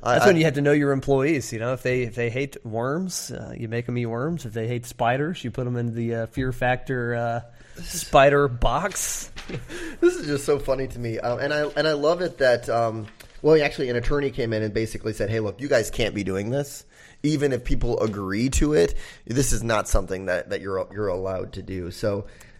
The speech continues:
Speaker 1: uh, I mean, imagine that. Like, imagine being a financial advisor and your manager comes in and is like, "All right,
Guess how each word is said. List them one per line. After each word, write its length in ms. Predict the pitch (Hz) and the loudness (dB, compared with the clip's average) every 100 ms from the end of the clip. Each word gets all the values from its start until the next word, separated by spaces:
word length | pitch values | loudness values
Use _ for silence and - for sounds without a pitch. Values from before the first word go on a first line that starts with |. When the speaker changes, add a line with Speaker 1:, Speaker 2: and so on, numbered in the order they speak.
| - | -6
Speaker 1:
uh, 200 | 107 110 - | -2 -2 0
I 40 | |
mean, 140 | 165 175 | 0 0
imagine 400 | 202 262 359 120 | -2 -4 -4 -4
that. 260 | 107 - | -4 -4
Like, 140 | 110 131 | -6 -6
imagine 440 | 127 180 190 160 | -4 -6 -8 -10
being 360 | 147 143 139 - | -6 -6 -8 -6
a 60 | 110 | -6
financial 600 | 117 113 117 120 123 117 | -4 -4 -4 -6 -8 -6
advisor 680 | 107 107 101 104 104 104 - | -6 -4 -4 -2 -2 -4 -4
and 460 | 101 107 107 101 101 | -4 -2 -2 -4 -6
your 80 | 110 | -4
manager 400 | 113 113 110 110 | -2 -2 -2 -4
comes 300 | 113 104 101 | -4 -4 -4
in 140 | 104 | -4
and 200 | 104 101 | -6 -8
is 140 | 98 104 | -8 -4
like, 220 | 98 98 | -4 -2
"All 80 | 208 | -4
right, 200 | - | -6